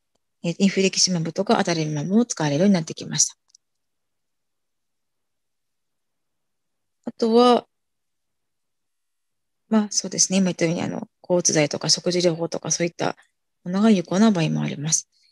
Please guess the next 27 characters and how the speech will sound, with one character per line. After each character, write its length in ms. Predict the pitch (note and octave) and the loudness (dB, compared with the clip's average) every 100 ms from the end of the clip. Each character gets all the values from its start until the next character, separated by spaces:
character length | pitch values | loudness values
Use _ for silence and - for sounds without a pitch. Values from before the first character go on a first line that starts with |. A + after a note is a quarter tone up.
| _ _ _ _ _ | _ _ _ _ _
移 60 | - | -2
植 760 | - C4 - - C#4 C#4 C#4 C#4 | 0 0 -2 4 6 8 8 6
は 360 | D#4 D#4 D4+ - _ | 6 6 4 0 _
実 40 | - | -4
際 220 | C#4+ C#4+ | 0 2
に 100 | B3+ | 4
や 60 | |
ら 140 | B3+ C4 | 4 4
れ 100 | C4+ | 0
て 160 | - | 0
る 340 | D4 A#3+ F#3 - _ _ _ _ _ | 2 2 2 -6 _ _ _ _ _
の 80 | G#3+ | -4
は 140 | F#3 | -4
か 120 | - G#3+ | 0 2
な 100 | F3+ | 4
り 80 | |
少 240 | F3+ - G#3+ | 2 2 4
な 120 | A3 | 6
い 80 | F3+ | 4
ん 120 | D#3 | 0
で 120 | E3 | -4
す 60 | F3 | -6
け 160 | - | -2
ど、 320 | G#3+ A3+ G#3+ - _ _ _ G#3+ | 6 8 8 4 _ _ _ -6
有 100 | A3 | -2
効 220 | G3+ G3+ - - | 0 0 -2 4
で 260 | A3+ G#3+ | 4 4